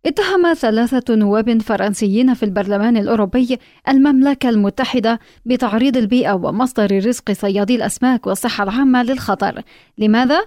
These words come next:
بسبب ضخ مياه الصرف الصحي في البحر. وقال السياسيون الثلاثة في بيان مشترك لهم إن المملكة المتحدة أخلت بالتزاماتها البيئية لأن مياه الصرف الصحي تلوث الكنال الإنجليزي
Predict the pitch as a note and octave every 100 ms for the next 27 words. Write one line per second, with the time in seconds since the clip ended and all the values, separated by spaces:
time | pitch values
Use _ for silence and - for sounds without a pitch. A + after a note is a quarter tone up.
0 | - _ G#3+ A#3 B3+ F#4+ F#4 C4 A#3+ A3+
1 | A3 G3+ A3 A#3+ G#3+ A3+ - A3 A#3 -
2 | A#3+ G#3 A3 - B3 E3+ - - - -
3 | - - - - F4 G#4 F#4 E4 E4+ -
4 | A#3+ - G#3 G3+ - A3 A#3+ C4 B3+ -
5 | G#3 G#3 G#3+ F#3 - G3+ G3+ A#3+ C4 A#3
6 | G3 F#3 A3 A#3 A#3+ A3+ F3 F3+ C4 D4
7 | _ - - D#4 F4+ F#4 G4 D4 B3+ F#3
8 | F#3+ F#3+ B3 B3+ G#3+ A3 - - C4 C#4
9 | C4 G3+ A3 G3 G#3+ A#3+ - A3 G3 G3+
10 | A#3+ F#3+ C#3 - - - A3+ A#3+ B3 G3+
11 | G3+ B3 A3+ A3 B3 - G3+ G#3+ - A#3+
12 | D#4 D#4+ G#3+ F#3 B3 B3+ G#3 - G#3+ C4
13 | G#3 G3 B3 A#3+ C4 B3+ D4 B3+